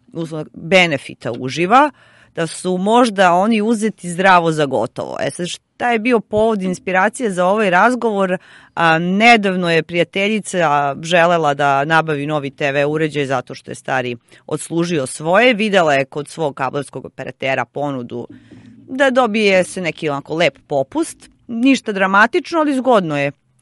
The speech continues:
uživati u takvom popustu. Kad je to zatražila, ispostavilo se da to nije namenjeno njoj zato što ona kod njih, pobogu, ima već više od deset godina ugovor.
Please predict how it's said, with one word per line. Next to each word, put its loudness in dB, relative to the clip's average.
uživati 2
u -4
takvom 0
popustu. -4
Kad -8
je -10
to -4
zatražila, 0
ispostavilo -6
se -10
da -8
to -8
nije -4
namenjeno -2
njoj 0
zato -4
što -12
ona -6
kod -10
njih, -6
pobogu, -6
ima -4
već -8
više -6
od -8
deset -6
godina -6
ugovor. -2